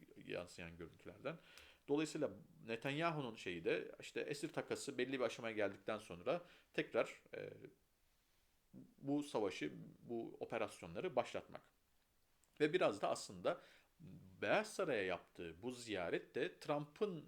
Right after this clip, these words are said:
ne kadar buna onay verip vermeyeceği, Trump'ın nabzını ölçme amaçlıydı.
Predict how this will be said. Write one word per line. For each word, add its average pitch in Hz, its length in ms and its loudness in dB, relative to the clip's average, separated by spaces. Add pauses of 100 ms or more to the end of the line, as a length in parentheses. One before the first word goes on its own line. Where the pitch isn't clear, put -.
ne 135 120 0
kadar 123 340 4
buna 117 120 -2
onay 113 320 0
verip 104 260 0
vermeyeceği, 98 440 0
Trump'ın 123 420 0
nabzını 117 400 0
ölçme 101 400 0
amaçlıydı. - 640 -8